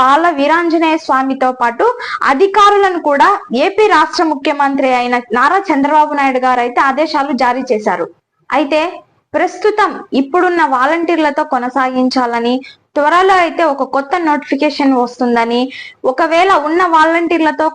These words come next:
కొనసాగించాలి అనుకుంటే వాళ్ళకి ముప్పై రోజుల పాటు ట్రైనింగ్ అయితే ఇచ్చి ప్రజలతో ఎలాంటి సమస్యలు ఉన్నాయో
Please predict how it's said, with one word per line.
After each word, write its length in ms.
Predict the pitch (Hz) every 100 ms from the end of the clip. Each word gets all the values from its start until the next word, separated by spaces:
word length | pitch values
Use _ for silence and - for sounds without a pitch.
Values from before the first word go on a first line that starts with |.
| 269
కొనసాగించాలి 840 | 247 277 302 294 294 285 277 269
అనుకుంటే 380 | 254 254 262 269 277
వాళ్ళకి 380 | 247 285 302 294 247
ముప్పై 320 | 269 - 311 294
రోజుల 300 | 285 294 294 285
పాటు 260 | 254 277 320 320
ట్రైనింగ్ 480 | 233 247 285 277 254
అయితే 220 | 233 247 220
ఇచ్చి 280 | 208 - 247 254 - - -
ప్రజలతో 520 | 269 285 370 381 370 311 240 226
ఎలాంటి 400 | 277 330 349 359 339
సమస్యలు 500 | 277 285 311 330 320 294
ఉన్నాయో 300 | 277 269 269